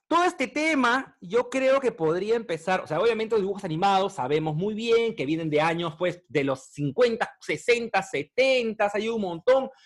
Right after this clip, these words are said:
pero un boom fuerte en mi infancia, que lo recuerdo con mucho cariño, son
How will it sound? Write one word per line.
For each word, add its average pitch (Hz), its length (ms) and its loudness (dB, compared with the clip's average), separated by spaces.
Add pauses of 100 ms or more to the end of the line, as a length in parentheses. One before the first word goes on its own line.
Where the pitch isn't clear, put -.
(140)
pero 240 200 4
un 285 140 0
boom 294 220 2
fuerte 262 500 2
en 220 80 -2
mi 214 100 -2
infancia, 196 800 -2 (640)
que 147 100 -2
lo 143 100 2
recuerdo 170 300 -2
con 147 120 -2
mucho 190 280 -4
cariño, 185 640 -2
son 185 420 -4